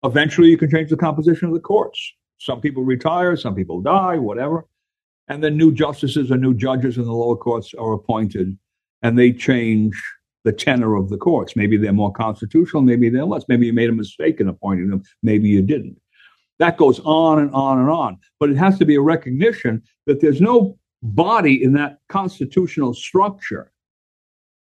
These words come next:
that functions as the Oracle of Delphi. There is no, uh, irrefutable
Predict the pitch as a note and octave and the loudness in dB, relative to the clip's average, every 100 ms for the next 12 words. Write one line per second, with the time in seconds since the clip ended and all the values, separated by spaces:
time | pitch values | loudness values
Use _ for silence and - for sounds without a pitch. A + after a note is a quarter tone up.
0 | _ - C#3+ - - - G#3 G3+ F#3+ D3+ | _ -4 -2 -2 -14 -4 0 2 2 2
1 | D3 C3+ F3+ F#3+ F#3 F3+ F#3 F#3 E3 A#3 | 2 4 4 4 2 2 2 2 2 0
2 | C4+ D#4+ - - - _ _ _ _ _ | 2 0 -2 -12 -14 _ _ _ _ _
3 | _ _ _ _ _ _ _ _ _ _ | _ _ _ _ _ _ _ _ _ _
4 | F3 F#3 G3+ F#3 F3 G#3+ G3+ G#3 A3 - | 2 4 4 4 2 2 0 -2 -4 -12
5 | _ _ _ _ - - - A#3+ A#3+ G3+ | _ _ _ _ -20 -12 -6 -4 -2 -2
6 | - A#3+ G#3+ D3+ A#2+ A#2 D3+ | 0 0 2 0 -2 -4 -6